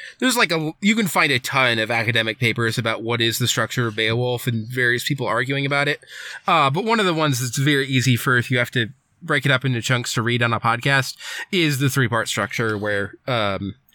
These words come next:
each part is sort of based around, um, a specific battle. Uh, so I looked at, like, the lines that people usually say for the three parts. They're kind of, like, hazy, uh, or, like, a little bit fuzzy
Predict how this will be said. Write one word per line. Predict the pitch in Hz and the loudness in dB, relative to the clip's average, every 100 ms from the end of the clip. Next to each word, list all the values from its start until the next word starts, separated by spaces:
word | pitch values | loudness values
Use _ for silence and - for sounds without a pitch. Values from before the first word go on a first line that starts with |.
| - _ _ | -20 _ _
each | 185 151 - | 0 2 0
part | 135 | -2
is | 120 | 0
sort | - 127 | 0 -2
of | 110 - | -4 -2
based | 120 120 - | 0 0 -2
around, | 127 113 110 107 107 - - _ _ | -2 0 0 0 -4 -6 -10 _ _
um, | 139 120 107 92 92 117 _ _ _ - _ _ _ _ _ _ - | -4 -4 -4 -8 -12 -16 _ _ _ -20 _ _ _ _ _ _ 0
a | 139 120 113 | 4 4 4
specific | - 151 165 131 104 | 0 0 0 -2 0
battle. | 110 113 131 131 - _ | 0 0 -2 -6 -12 _
Uh, | 156 127 117 | -2 0 2
so | - 170 | 2 0
I | |
looked | 190 202 | 0 0
at, | 196 | 0
like, | 170 131 - 139 | 2 0 0 -4
the | 156 | -2
lines | 139 135 135 143 131 | 2 4 4 4 0
that | 147 | -2
people | 143 139 147 | -2 0 0
usually | 135 135 147 131 | 0 0 0 0
say | 139 131 | 2 2
for | 131 131 | 2 -2
the | 113 | -2
three | - 143 123 | -2 -2 0
parts. | 120 123 - | 0 0 -2
They're | 165 151 | -4 0
kind | 202 196 | 0 0
of, | 151 | -2
like, | 117 - - | -4 -6 -4
hazy, | 131 131 147 165 180 - - - - | 0 2 2 -2 -4 -10 -18 -10 -2
uh, | 147 127 113 110 | 2 2 2 0
or, | 139 135 | -2 0
like, | 127 131 | 0 0
a | |
little | 127 135 | -2 -2
bit | 131 127 | -2 -2
fuzzy | - 117 131 135 131 | 0 0 2 0 -2